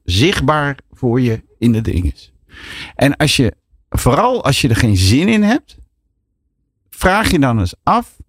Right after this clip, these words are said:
Vraag, maar probeer dan ook eens even, niet meteen de eerste angstimpuls. Ja, maar, ja, dat wordt, dat, maar, eh, eh, maar wat als ik het niet doe? En dan, als je dan nog af en toe met een schuin oog op de klant kijkt, wat heeft hij daar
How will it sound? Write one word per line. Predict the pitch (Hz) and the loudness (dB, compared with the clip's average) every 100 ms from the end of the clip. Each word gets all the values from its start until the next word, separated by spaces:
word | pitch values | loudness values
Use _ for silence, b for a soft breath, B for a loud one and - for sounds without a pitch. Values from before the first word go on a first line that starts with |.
| _ | _
Vraag, | - 196 | -2 0
maar | 165 170 180 | 0 0 0
probeer | - 185 226 202 | 0 0 0 2
dan | 196 185 | 0 -2
ook | - | -4
eens | - - | -14 -4
even, | 190 190 160 | -2 0 0
niet | 185 185 | 0 0
meteen | 147 190 180 147 | -2 0 0 2
de | 117 | 0
eerste | 131 - | 0 -2
angstimpuls. | - 208 - - - - 180 170 - 180 | -2 -2 -2 -10 -20 -4 -2 0 0 0
Ja, | - 139 | 0 0
maar, | 208 - - - | 0 -4 -6 -2
ja, | 202 | 0
dat | 190 180 | 0 -2
wordt, | - _ | -4 _
dat, | 196 - | -4 0
maar, | 208 - | -2 0
eh, | - 208 | -2 -4
eh, | - 185 - B B B B B B | -6 -10 -12 B B B B B B
maar | - 160 | -2 0
wat | 208 214 | 0 0
als | 170 | 0
ik | - | 0
het | 175 | 0
niet | 185 135 | 0 0
doe? | 180 254 _ _ | 0 -2 _ _
En | 127 | 0
dan, | 113 110 - | 2 0 -4
als | - 120 - | -4 -4 -2
je | |
dan | 101 101 | 0 0
nog | 92 | 0
af | - | -4
en | - | -2
toe | 120 | -2
met | 101 | 0
een | |
schuin | - - 135 127 107 | -4 -2 0 2 2
oog | 90 - | 0 -4
op | - | -4
de | - | -2
klant | 127 131 147 - | 0 0 -2 -8
kijkt, | _ 143 180 - - - - | _ -2 0 -4 -10 -12 -8
wat | 113 - | -8 -6
heeft | 143 - | -8 -8
hij | - - | -12 -2
daar | 135 | -2